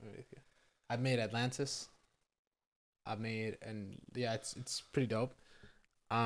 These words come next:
I made a treehouse. Um, you remember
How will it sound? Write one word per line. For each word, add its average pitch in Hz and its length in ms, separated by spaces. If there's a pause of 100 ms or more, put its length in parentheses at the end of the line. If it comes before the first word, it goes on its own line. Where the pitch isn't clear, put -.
(140)
I 113 60
made 117 160
a 110 60
treehouse. 147 680 (880)
Um, 104 500 (360)
you 135 120
remember 120 160